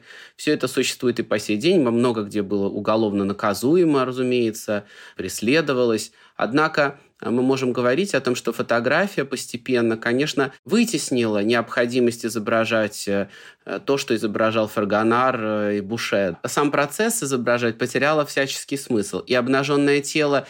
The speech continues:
реалистичным уже не было смысла изображать. Фотография и потом, э, видео справляются с этим гораздо лучше. Поэтому двадцатый век подарил нам совершенно другую эротическую, э, живопись.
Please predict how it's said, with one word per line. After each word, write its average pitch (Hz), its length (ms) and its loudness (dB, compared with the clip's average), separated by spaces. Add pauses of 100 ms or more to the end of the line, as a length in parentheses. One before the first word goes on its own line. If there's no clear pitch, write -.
(220)
реалистичным 131 760 0
уже 123 180 2
не 131 180 2
было 110 220 -2
смысла 104 480 -2
изображать. 95 440 -6
Фотография 139 560 0
и - 140 -6
потом, 107 440 -2 (320)
э, 95 120 -2
видео 131 340 -2
справляются 113 640 -2
с - 100 -8
этим 110 240 -2
гораздо 110 380 0
лучше. 107 460 -2 (360)
Поэтому 113 440 2
двадцатый 139 520 0
век 123 260 -2 (280)
подарил 123 400 2
нам 117 200 2
совершенно 123 420 0
другую 131 800 2 (480)
эротическую, 98 1400 -2
э, 92 200 -8
живопись. 147 720 0